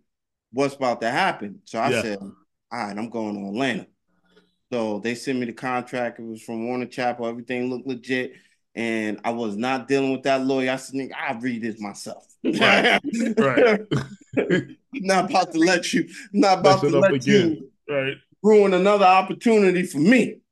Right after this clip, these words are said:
Speaker 2: Right. Right.
Speaker 1: So, but I should have gave it to a lawyer. <laughs>
Speaker 2: Definitely.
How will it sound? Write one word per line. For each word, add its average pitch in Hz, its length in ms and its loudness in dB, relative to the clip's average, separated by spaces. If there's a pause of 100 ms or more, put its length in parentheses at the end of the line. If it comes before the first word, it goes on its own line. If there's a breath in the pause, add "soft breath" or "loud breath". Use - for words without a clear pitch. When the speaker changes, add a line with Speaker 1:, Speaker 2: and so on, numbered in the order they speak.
(120)
Speaker 2:
Right. 123 280 -8 (360)
Right. 131 240 -10 (1120)
Speaker 1:
So, 170 540 2 (280)
but 143 120 0
I 139 100 2
should 180 260 -2
have 139 140 -2
gave 143 220 2
it 139 120 -4
to 156 140 -2
a - 40 0
lawyer. 196 320 0 (340)
<laughs> - 400 -6
Speaker 2:
Definitely. 254 500 2